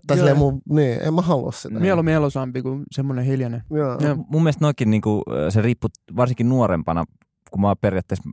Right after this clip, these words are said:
Speaker 3: musta tuntuu, että mä pelasin niinku molemmilla puolilla.
Speaker 1: Mm.
Speaker 3: Et välillä mä olin se, joka myös oli tosi kovasti äänessä ja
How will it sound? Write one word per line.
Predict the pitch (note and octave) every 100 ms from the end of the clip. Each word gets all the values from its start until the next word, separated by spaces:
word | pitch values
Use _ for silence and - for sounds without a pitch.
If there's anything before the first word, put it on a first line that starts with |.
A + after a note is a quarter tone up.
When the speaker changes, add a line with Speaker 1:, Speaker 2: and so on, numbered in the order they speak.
| -
Speaker 3:
musta | G#2 G2
tuntuu, | G#2+
että | G2
mä | F#2+
pelasin | G2 G2
niinku | G2
molemmilla | G#2 A#2 F2 C2+ -
puolilla. | F2 C#2 G1+ -
Speaker 1:
Mm. | C#3+ D3 D3
Speaker 3:
Et | F#2+ A2
välillä | A2 G2+ G2
mä | A2
olin | G2+ F2+
se, | F#2 -
joka | F2+ F2 F2+
myös | G2+ F#2
oli | F#2 D#2+
tosi | F2+ E2
kovasti | E2+ E2+ D2+ D2+ C2
äänessä | C2+ C#2+ - D#2+
ja | C#2+